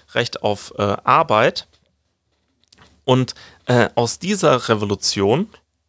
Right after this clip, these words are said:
im März achtzehnhundertachtundvierzig, ähm, das wird wieder zum Flächenbrand in Europa. Also da gibt es wieder Revolten, Revolutionen,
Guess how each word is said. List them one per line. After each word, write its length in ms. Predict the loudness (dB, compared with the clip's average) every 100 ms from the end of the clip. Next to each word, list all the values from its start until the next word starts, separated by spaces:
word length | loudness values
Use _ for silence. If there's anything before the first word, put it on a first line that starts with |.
| -4
im 180 | 0
März 380 | 2 2 0 -4
achtzehnhundertachtundvierzig, 1160 | -6 -4 -2 -2 -2 -4 -4 -2 -4 -4 -6 -8 -20 -20 _ _ -2
ähm, 300 | 0 0 -4 _ _ _ _ _
das 340 | -4 -4 -2 0
wird 200 | 0 0
wieder 240 | 0 0
zum 160 | -2 -4
Flächenbrand 720 | -2 -2 -2 -4 -2 -2 -2
in 140 | -4
Europa. 640 | 0 0 2 0 -2 -4 -6 _ _ _ _ _
Also 160 | -4 0
da 280 | 2 2 0 -6
gibt 220 | -8 -6
es 200 | -6 -4
wieder 380 | -4 0 0 0
Revolten, 520 | 0 2 2 2 -2
Revolutionen, 880 | -2 -4 -4 -6 -6 -2 0 0